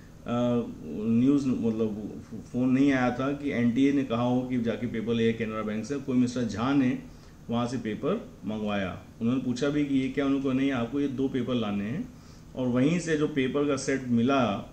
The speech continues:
वो अलग था, और ये उन्होंने on camera अभी accept किया है। और बच्चों, आप ये समझ लीजिए कि आपका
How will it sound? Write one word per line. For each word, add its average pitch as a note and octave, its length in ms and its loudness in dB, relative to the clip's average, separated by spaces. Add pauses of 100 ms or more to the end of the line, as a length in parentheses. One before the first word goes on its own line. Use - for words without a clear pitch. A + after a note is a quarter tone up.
वो A2+ 220 -4
अलग A#2+ 400 -2
था, A#2+ 380 -6 (300)
और A#2 100 -2
ये C#3 100 2
उन्होंने D3+ 260 2
on B2+ 260 0 (100)
camera B2+ 460 0
अभी A#2 260 0
accept A#2 600 -4
किया G#2+ 200 -2
है। A#2+ 220 -6 (540)
और B2+ 460 0 (300)
बच्चों, A#2 540 -2 (440)
आप B2 160 -2
ये D3+ 100 2
समझ C#3+ 320 0
लीजिए B2 480 2
कि C#3 180 -6
आपका C3 800 -4